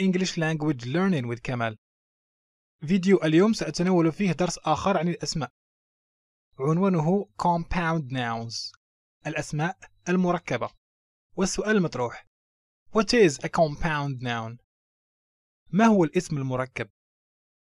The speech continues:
A compound noun is a noun that is made up of two or more than two words. الاسم المركب هو اسم يتكون من كلمتين أو أكثر من كلمتين. The meaning of the compound noun is different from the meaning of the words when taken separately.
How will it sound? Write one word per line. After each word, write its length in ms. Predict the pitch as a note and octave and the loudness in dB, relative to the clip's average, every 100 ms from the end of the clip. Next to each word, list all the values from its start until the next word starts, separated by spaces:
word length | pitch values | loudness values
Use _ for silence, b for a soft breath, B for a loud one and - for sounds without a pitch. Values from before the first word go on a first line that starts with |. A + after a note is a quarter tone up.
| _ - | _ -6
A 20 | |
compound 760 | - A#3 B3 - G3+ F3 E3+ B2+ | 2 4 4 4 2 2 0 -2
noun 260 | C#3+ C3+ D#3 | -2 -2 -2
is 60 | C#3+ | 0
a 80 | D3 | 0
noun 320 | C#3 C#3+ F3 | 0 -2 -2
that 160 | E3 D#3+ | -2 -2
is 160 | B2 | -2
made 260 | D3+ E3+ D3 | -2 -2 0
up 220 | C#3+ - | -4 -4
of 180 | C#3 - | -6 -6
two 400 | - F3 F3 G3 _ | -6 -4 -2 -4 _
or 140 | D3+ C#3 | -4 -2
more 260 | D3+ F3+ | 0 0
than 180 | D#3 D3 | 0 0
two 140 | F3 | -2
words. 680 | D3 B2 A2+ A2 - - - - _ _ _ _ _ _ _ _ _ _ - | -2 -2 -4 -6 -14 -14 -18 -20 _ _ _ _ _ _ _ _ _ _ -8
الاسم 360 | D3 G#3 - | -4 -2 4
المركب 520 | A3+ F#3 G#3+ - D#3 | 4 6 2 0 -2
هو 140 | C#3+ C#3+ | 0 0
اسم 300 | - F3 D3+ | -2 -4 -4
يتكون 540 | D3 D3+ F3 D#3 C#3 | -6 -4 -2 0 -2
من 100 | C3+ | -4
كلمتين 720 | C3 C3 A#2+ A#2 - F3+ B3 - _ - | -6 -6 -4 -6 -2 -2 -2 -6 _ -8
أو 80 | D3+ | -6
أكثر 400 | - G3+ - E3+ | -4 -4 -2 -2
من 140 | D3+ | -2
كلمتين. 580 | C#3 B2+ A#2+ A2+ A#2 A2+ _ _ _ _ _ _ _ _ _ _ - | -4 -6 -6 -8 -12 -14 _ _ _ _ _ _ _ _ _ _ -4
The 80 | D#3+ | 2
meaning 380 | F#3 C4 D4 A#3+ | 4 4 2 0
of 120 | G3 | -2
the 120 | D#3+ | -2
compound 680 | - A3 G3+ G#3+ F#3 F3 B2+ | 2 2 2 0 0 0 -2
noun 260 | C#3 C3 C#3 | -4 -4 -4
is 100 | D3+ | -4
different 520 | B2 G3 F#3+ D#3+ C#3 | 0 0 2 0 -2
from 160 | - C#3 | -4 -4
the 120 | C3 | -2
meaning 360 | C3+ D#3 G3 F#3+ | -2 2 2 0
of 120 | E3 | -2
the 100 | D3 | -6
words 520 | B2 E3 D3 B2+ - | -2 0 0 -2 -8
when 220 | C#3+ D#3+ | -4 -4
taken 380 | D#3 F3 D#3 C#3+ | -2 -4 -2 -6
separately. 680 | B2+ D#3 - C3 - A2 | -4 -6 -6 -8 -8 -12